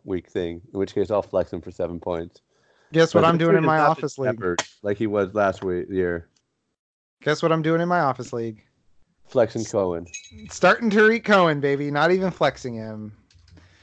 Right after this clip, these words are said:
Speaker 2: Because my options in that league are bleak, 'cause all my buys are this week. So I,
Speaker 1: Well,
Speaker 2: that's not
Speaker 1: well, if it's bleak, you got a Tariq.
Speaker 2: That's not the answer I was looking for. I was looking for, yeah, fle-, I'm starting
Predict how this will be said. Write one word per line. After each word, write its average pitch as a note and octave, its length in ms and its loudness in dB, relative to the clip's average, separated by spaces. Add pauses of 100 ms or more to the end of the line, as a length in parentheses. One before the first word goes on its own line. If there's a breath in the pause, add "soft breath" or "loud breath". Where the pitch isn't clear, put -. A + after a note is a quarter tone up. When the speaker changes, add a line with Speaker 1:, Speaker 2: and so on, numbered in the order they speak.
(320 soft breath)
Speaker 2:
Because C#3 600 2
my C#3+ 220 2
options D3 400 0
in C#3 80 -4
that C#3+ 180 -2
league D3+ 320 -6
are C3 300 2
bleak, D3 540 -6
'cause B2 180 -6
all B2+ 140 0
my B2+ 120 0
buys B2 360 0
are A2 80 -6
this A2 240 -12
week. A2 260 -14
So G#2 500 -8 (320)
I, C3 140 4
Speaker 1:
Well, C3+ 100 8
Speaker 2:
that's C3+ 220 2
not C#3+ 120 2
Speaker 1:
well, D3+ 80 2
if F#3 100 -6
it's A3 180 0 (100)
bleak, G#3+ 320 0
you C3 120 -2
got B2+ 240 4
a F3+ 40 -2
Tariq. F3 400 -2 (600 loud breath)
Speaker 2:
That's D3 240 2
not E3 220 2
the D#3 160 0
answer C#3+ 280 0
I C3 40 2
was B2 120 -4
looking C3+ 280 -4
for. A#2 240 -2
I A#2 40 0
was A#2 140 -4
looking C3 240 -6
for, A#2 280 -4
yeah, A#2+ 440 0
fle-, C#3+ 240 -2
I'm D#3 140 0
starting F#3+ 440 0